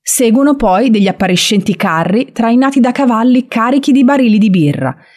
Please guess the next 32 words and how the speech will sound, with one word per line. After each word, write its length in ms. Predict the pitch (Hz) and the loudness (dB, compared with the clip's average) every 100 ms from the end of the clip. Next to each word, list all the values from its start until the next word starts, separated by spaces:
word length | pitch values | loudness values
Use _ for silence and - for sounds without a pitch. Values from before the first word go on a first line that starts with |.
| _ | _
e 140 | - 220 | -4 -2
le 100 | 226 | -2
carrozze 600 | 262 254 147 - - 214 | -4 -2 -2 -2 -2 0
dei 120 | 254 | 2
Weinschwirte. 1080 | 214 196 233 - 233 151 - 127 - _ _ | 0 0 0 -2 -4 -4 -4 -6 -6 _ _
È 140 | - 247 | -6 -4
così 340 | 285 262 302 | 0 0 0
che 120 | 208 | 0
vengono 300 | 180 175 165 | 0 0 0
chiamati 460 | 165 185 170 151 165 | -2 -2 -2 -2 -2
i 60 | 156 | -2
proprietari 640 | 156 147 165 180 180 170 | -4 -2 -2 -2 -2 0
dei 120 | 165 | 0
birrifici 760 | 160 165 160 - 139 - 113 - _ _ | 0 0 -2 -2 -2 -2 -8 -10 _ _
e 140 | 302 | -2
dei 140 | 240 240 | 0 0
giostrai. 640 | 294 - - 123 120 - _ _ _ _ _ | 0 -2 -4 -4 -6 -10 _ _ _ _ _
La 140 | 196 | -2
sfilata 680 | 196 - 175 175 196 208 - | -2 -2 -2 0 -2 -4 -6
è 80 | - | -4
accompagnata 720 | 226 240 240 254 269 294 277 | -2 0 0 2 2 0 0
anche 300 | 240 302 269 | 0 0 0
da 80 | 220 | 0
alcune 340 | 185 - 214 | -2 0 0
bande 260 | 190 208 190 | 2 2 2
musicali 760 | 180 160 165 156 131 147 220 _ | 2 0 -2 -2 -2 -2 -4 _
che 140 | - | -6
poi 260 | - 285 294 | -2 0 0
suoneranno 640 | - 294 302 240 156 185 | 0 0 0 0 0 2
nelle 220 | 220 240 | 2 2
varie 260 | 226 190 226 | 2 0 0
tende. 640 | 220 156 131 143 135 _ | 0 0 0 -4 -8 _